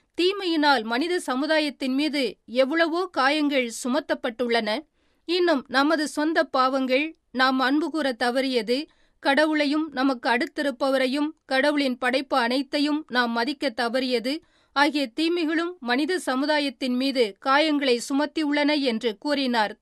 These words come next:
திருத்தந்தை. பணத்தின் மீது மக்கள் கொண்டிருக்கும் தனியா தாகம் பற்றி குறிப்பிட்ட போது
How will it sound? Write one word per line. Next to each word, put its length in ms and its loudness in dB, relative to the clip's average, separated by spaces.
திருத்தந்தை. 520 -2
பணத்தின் 460 2
மீது 260 2
மக்கள் 400 2
கொண்டிருக்கும் 600 -2
தனியா 400 2
தாகம் 300 2
பற்றி 300 -2
குறிப்பிட்ட 520 -4
போது 440 -2